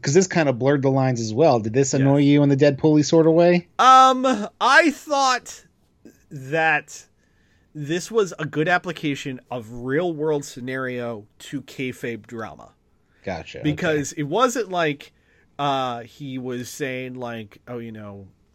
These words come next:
Speaker 2: Mox doesn't wanna put over my boy," or anything like that. You know, that would have been, that would have been one thing. He, he basically took the, the reality of the situation, which was Mox was not there due to covid, and turned it into kayfabe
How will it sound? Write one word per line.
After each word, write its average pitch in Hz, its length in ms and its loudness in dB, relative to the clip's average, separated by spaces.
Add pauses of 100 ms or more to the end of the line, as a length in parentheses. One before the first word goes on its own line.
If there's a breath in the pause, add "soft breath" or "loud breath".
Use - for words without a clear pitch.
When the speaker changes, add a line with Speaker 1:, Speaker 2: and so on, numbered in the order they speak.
Speaker 2:
Mox 170 380 -6
doesn't 175 240 -2
wanna 160 180 0
put 170 220 2
over 160 240 6
my 156 220 6
boy," 143 460 4
or 127 160 -4
anything 123 380 -10
like 101 240 -18
that. - 280 -20
You 123 140 -14
know, 104 140 -16
that 160 280 -2
would 156 120 0
have 147 80 -4
been, 123 420 -6 (520 soft breath)
that 185 140 2
would 185 80 2
have 156 40 -2 (100)
been 139 80 -4
one 127 200 -6
thing. - 320 -20 (520 soft breath)
He, 165 360 -6
he 160 180 -6
basically 156 840 -2
took 147 380 -8
the, 123 540 -10
the 113 180 -12
reality 143 500 0
of 151 60 0
the 135 60 -6
situation, 127 500 -8
which 113 80 -10
was 113 100 -12
Mox 123 300 -6
was 110 140 -16
not 120 240 -10
there 117 180 -4
due 110 140 -14
to 104 100 -20
covid, 98 520 -10 (840)
and 127 220 -4
turned 156 320 0
it 139 140 2
into 120 480 -6
kayfabe 131 640 -4